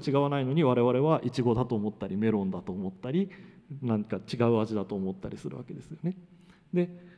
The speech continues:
えー、そういう影響っていうのが日常にもある。つまり見た目と匂いが変わるだけで味が変わるっていうのは、我々積極的に実は利用していたわけです。で、それで楽しめるんだったらいいじゃないかということで、さっきのメタクッキーというようなシステムを作ったりしました。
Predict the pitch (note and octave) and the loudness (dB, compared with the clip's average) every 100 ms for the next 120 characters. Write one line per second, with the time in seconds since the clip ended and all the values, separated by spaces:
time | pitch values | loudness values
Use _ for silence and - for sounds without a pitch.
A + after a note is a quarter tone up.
0 | - E3 D#3 C#3+ C#3 A3 A#3 A3+ G#3+ G3 | -2 6 10 10 10 8 10 12 12 12
1 | G3+ G3 G3+ F#3+ A#2 - - - - - | 12 6 8 6 6 0 -16 -20 -18 -2
2 | C#3 D3 A3 A3+ A3+ G2+ A2 - - - | -2 4 8 8 8 4 -4 -8 -20 -14
3 | - F#3 A#2 A#2 B2 F3+ F3+ F#3 E3+ F#3 | -2 0 2 2 4 6 8 6 8 8
4 | F3 G#2+ G#2 A#2 B2 B2+ D#3 G3 E3+ A#2 | 8 6 2 4 4 2 2 2 2 0
5 | B2 A2+ A2+ F#2 G#2 - - F#2+ A#2 B2 | -2 -2 0 0 0 -4 -10 -4 -2 -2
6 | - - - - D3 F#3+ D3+ D3+ F#3+ G#3 | -4 -18 -10 2 6 6 4 2 2 4
7 | F3 B2+ B2 G2+ C3+ F3 A3+ G3 G3+ F#3+ | 2 4 2 6 4 4 0 0 -2 -4
8 | A#2+ - - _ E3 C3+ F3 A3+ G3+ G3 | -12 -16 -20 _ -6 0 2 4 4 4
9 | G#3+ D4 D#4 C3+ G#2+ G#2 G#2+ - E3 G3 | 2 2 2 2 0 -4 -10 -8 -2 2
10 | C#3 F#2+ F#2 - - - D#3+ F#3 G3 A3 | 2 0 -8 -12 -14 -2 0 2 0 0
11 | A#3 - - - D3 C#3 G#2 G#2 A2 A2 | 0 -4 -18 -4 -4 -2 -2 0 -2 0
12 | A2+ - G#2 F#2+ G2+ A#2+ D#3 D#3 C3 C3+ | -2 -2 -6 -2 0 0 0 -2 -2 0
13 | F3+ F#3 A2+ - - - - - - | 0 -2 -6 -6 -16 -16 -20 -20 -20